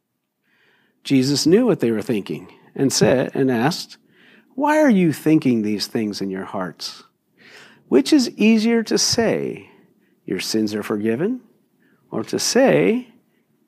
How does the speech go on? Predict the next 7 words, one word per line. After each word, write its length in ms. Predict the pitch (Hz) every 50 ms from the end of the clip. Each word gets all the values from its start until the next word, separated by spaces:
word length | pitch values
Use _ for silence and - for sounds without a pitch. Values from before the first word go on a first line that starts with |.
| _
'Get 180 | - 123 107 90
up 180 | 87 85 -
and 140 | 95 90 92
walk'?" 440 | 104 127 156 147 - - _ _ - _ _ _ _ _ _ _ _ _ _ _ _ _ _ _ _ _ _ _ _ _ _ _ _ _ _
But 180 | 160 160 -
I 200 | - 202 247 269
want 380 | 269 254 220 220 220 247 254